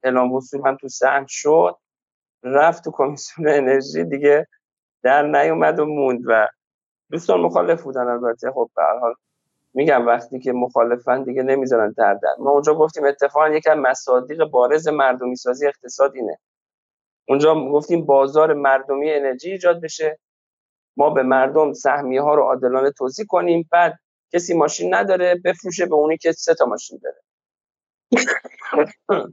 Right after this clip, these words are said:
و سودش رو خودش ببره و اجازه بدیم توی بازار مردمی.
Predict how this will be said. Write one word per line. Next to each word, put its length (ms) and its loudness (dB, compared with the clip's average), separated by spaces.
و 160 2
سودش 440 -2
رو 60 -2
خودش 340 -4
ببره 320 -10
و 180 4
اجازه 380 2
بدیم 200 -2
توی 140 -8
بازار 480 2
مردمی. 840 -2